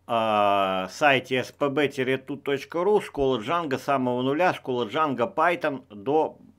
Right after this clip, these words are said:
профессионала. И щас мы рассматриваем уже более глубокие профессиональные вещи. А, но также вход и новичкам. Пожалуйста, будете заниматься, у всех получится, кто хочет.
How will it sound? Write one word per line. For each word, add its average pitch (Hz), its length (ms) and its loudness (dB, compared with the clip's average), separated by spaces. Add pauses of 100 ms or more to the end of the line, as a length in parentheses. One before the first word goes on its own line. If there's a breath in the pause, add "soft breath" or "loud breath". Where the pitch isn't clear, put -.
профессионала. 131 760 0
И 87 80 -6
щас 165 300 -6
мы 131 140 -2
рассматриваем 127 600 -2
уже 113 160 -4
более 117 280 -4
глубокие 123 520 -4
профессиональные 123 680 -6
вещи. 185 440 -2 (1600 loud breath)
А, 117 640 4
но 139 400 4 (320 loud breath)
также 147 360 2
вход 165 300 -6
и 143 60 -2
новичкам. 135 540 -2
Пожалуйста, 151 580 -4
будете 131 560 -4 (260)
заниматься, 131 600 -4
у - 20 -10
всех - 260 -12
получится, 104 640 -8 (220 loud breath)
кто - 180 -14
хочет. - 400 -6